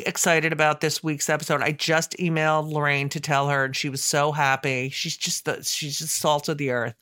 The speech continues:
Uh, and what a life. What a life she had. Um, and she's continuing to have, to watch her, ugh, to watch her kids succeed. It's just, uh, she's, she's amazing and brutally honest. So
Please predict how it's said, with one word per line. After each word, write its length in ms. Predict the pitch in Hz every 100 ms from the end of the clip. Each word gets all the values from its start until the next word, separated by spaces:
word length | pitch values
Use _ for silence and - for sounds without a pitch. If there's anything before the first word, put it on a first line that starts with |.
| _ - - - _ _ -
Uh, 280 | 160 147 -
and 200 | 151 147
what 200 | 156 190
a 40 | 214
life. 520 | 180 151 110 - - -
What 240 | 165 214
a 40 | 233
life 280 | 185 165
she 220 | - 160 147
had. 440 | 135 127 113 - _ _ _ _ _ _ _
Um, 440 | 160 156 147 143 139
and 180 | 185 185
she's 380 | - 196 185 -
continuing 640 | 214 185 220 196 135 135
to 120 | 143
have, 300 | 127 98 -
to 100 | 160
watch 280 | 147 147 -
her, 160 | 113 - 165
ugh, 200 | 165 123 - -
to 100 | 180
watch 240 | 185 208 -
her 80 | 147
kids 420 | - 190 196 180
succeed. 680 | 185 - - 226 214 226 220
It's 260 | 240 - -
just, 320 | 370 - - - - -
uh, 140 | 214 - _ _ - - -
she's, 320 | - 220 - -
she's 280 | - 202
amazing 560 | 190 180 175 165 151 143
and 220 | 170 160
brutally 400 | 151 170 160 156
honest. 340 | 143 135 135 -
So 380 | 175 151 147